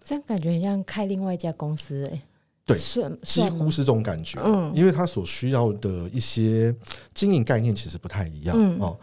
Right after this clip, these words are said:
Speaker 2: 那所以我们在那个时间点进去，呃，老板的逻辑大方向我们可以理解，哦，
Speaker 1: 嗯。
Speaker 2: 就是，哦，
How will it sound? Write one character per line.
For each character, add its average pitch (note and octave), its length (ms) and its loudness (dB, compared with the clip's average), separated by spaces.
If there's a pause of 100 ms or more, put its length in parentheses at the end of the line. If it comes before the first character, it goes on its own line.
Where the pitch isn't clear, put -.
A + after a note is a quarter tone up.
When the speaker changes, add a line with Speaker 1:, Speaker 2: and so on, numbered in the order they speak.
(260)
Speaker 2:
那 A#3 80 0
所 A#3 100 4
以 - 40 6
我 - 20 6
们 F#2+ 100 0
在 A#2 80 4
那 C3 80 4
个 A#2 60 4
时 G2+ 160 0
间 A2+ 100 4
点 G2 120 0
进 F#2 180 -4
去， - 220 -6 (320)
呃， A2+ 420 4
老 D3 140 6
板 G#3+ 180 2
的 G#2 60 2
逻 G#2 280 4
辑 - 320 -4
大 C#3+ 160 0
方 G#2+ 160 -4
向 A2 120 2
我 - 20 -2
们 F2+ 80 -6
可 - 100 -8
以 F2+ 60 -6
理 D#2+ 220 -12
解， - 240 -8
哦， - 60 -14
Speaker 1:
嗯。 A#3+ 120 2
Speaker 2:
就 G#3+ 60 2
是， D3+ 140 2 (100)
哦， F#2 120 -2